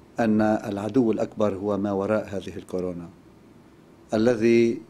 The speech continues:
يتربع على عرش أرضنا ويحاول أن يخضعنا.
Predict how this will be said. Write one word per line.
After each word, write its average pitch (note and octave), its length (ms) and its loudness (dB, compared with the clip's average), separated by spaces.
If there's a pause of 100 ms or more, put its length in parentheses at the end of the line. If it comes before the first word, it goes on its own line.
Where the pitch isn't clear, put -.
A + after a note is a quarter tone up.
(580)
يتربع G#2 920 0
على G#2 180 -2
عرش G#2 560 -4 (240)
أرضنا A2 600 0 (200)
ويحاول G#2+ 800 0 (680)
أن A#2 200 2
يخضعنا. G#2 880 0